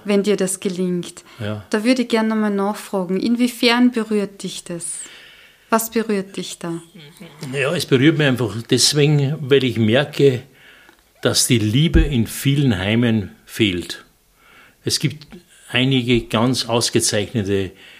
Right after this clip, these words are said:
Speaker 2: Pfleger und Pflegerinnen, die wirklich das Herz am richtigen Fleck haben, aber leider auch andere Menschen, wie es da ü-,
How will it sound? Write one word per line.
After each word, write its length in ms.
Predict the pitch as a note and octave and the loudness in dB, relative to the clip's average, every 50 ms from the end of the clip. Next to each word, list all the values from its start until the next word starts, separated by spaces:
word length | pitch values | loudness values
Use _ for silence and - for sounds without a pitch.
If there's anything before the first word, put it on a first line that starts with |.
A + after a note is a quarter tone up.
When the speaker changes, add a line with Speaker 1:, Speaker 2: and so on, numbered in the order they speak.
| - - - _ _ _ _ - | -20 -20 -20 _ _ _ _ -12
Speaker 2:
Pfleger 560 | - - A2+ G#2+ A2 A#2+ C3 C3+ C#3 B2+ A2+ | -6 -2 2 4 4 4 4 2 2 0 0
und 120 | F#2+ E2+ | 0 -4
Pflegerinnen, 960 | - - A2+ A2 G#2+ G#2+ G2 G2 G#2+ A#2 B2 B2+ C3+ C#3 C#3+ C#3 C3 B2+ A#2+ - _ _ _ _ - | -4 -2 0 2 4 4 4 4 4 4 4 4 2 2 2 0 -2 -4 -8 -12 _ _ _ _ -2
die 100 | B2 A2 | 0 2
wirklich 320 | B2+ C3+ C3+ C#3 A#2 - | 2 2 2 0 -2 0
das 220 | - A2+ - - - | 0 -4 -4 -2 0
Herz 260 | G#2 A2 G#2 - - | 0 0 0 0 0
am 160 | A#2 G#2+ G2+ | 0 0 2
richtigen 380 | G#2 G#2 F#2+ - - G#2+ F#2 - | 2 0 -2 -2 -4 -6 -6 -6
Fleck 340 | - G#2 A2 A2 - - - | -4 -4 -4 -4 -4 -6 -4
haben, 300 | C#3+ C#3+ C#3+ D3 C3+ - - - - - - - - - | -2 -2 -2 -4 -6 -8 -14 -20 -20 -20 -20 -20 -18 -12
aber 240 | - A2 G2 G2+ F#2+ | -8 -6 -4 -4 -4
leider 840 | F#2 F#2 E2+ F#2+ A#2 C#3 D3+ D#3+ D#3+ D3 C#3+ C#3+ B2+ A#2+ A#2 - - - - | -6 -6 -6 -2 0 0 0 0 0 0 -2 -2 -2 -4 -8 -12 -14 -8 -4
auch 220 | A2+ G#2+ - - | -4 -4 -4 -6
andere 440 | A#2 G#2 A2 A#2+ C3 C3+ C3 C3+ C3 B2 | -6 -4 -2 -2 -2 0 -2 -2 -2 -2
Menschen, 420 | A#2 A#2 B2 A#2+ - - B2 A2 | -2 -2 -2 -4 -4 -6 -4 -4
wie 60 | A#2 | -4
es 100 | A2 - | -4 -6
da 160 | - G#2 A2+ | -8 -6 -6
ü-, 400 | C3+ D3 C#3 C3+ C3+ A2 A#2+ D#3+ | -4 -2 -2 -2 -2 -2 -4 -4